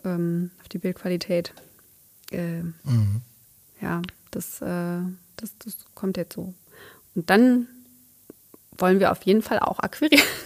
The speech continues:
Speaker 1: <laughs> Also wenn, wenn wir eine neue Webseite haben, äh, und alles, alles, äh, schön haben, dann, äh, auch,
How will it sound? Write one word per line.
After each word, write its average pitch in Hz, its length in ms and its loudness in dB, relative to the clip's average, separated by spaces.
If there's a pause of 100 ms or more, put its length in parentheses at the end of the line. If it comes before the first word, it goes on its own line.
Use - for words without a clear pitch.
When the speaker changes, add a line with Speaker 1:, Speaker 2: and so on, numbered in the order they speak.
(340)
Speaker 1:
<laughs> - 60 6 (1160)
Also 202 280 8
wenn, 226 500 6
wenn 202 140 4
wir 214 120 8
eine 196 140 8
neue 185 280 10
Webseite 202 520 2
haben, 180 600 2
äh, 175 340 0
und 185 120 -2
alles, 175 440 -4
alles, - 520 -6
äh, 175 340 -4 (880)
schön 185 340 0
haben, 175 380 2
dann, 170 340 0
äh, 175 1200 -6
auch, 156 80 -10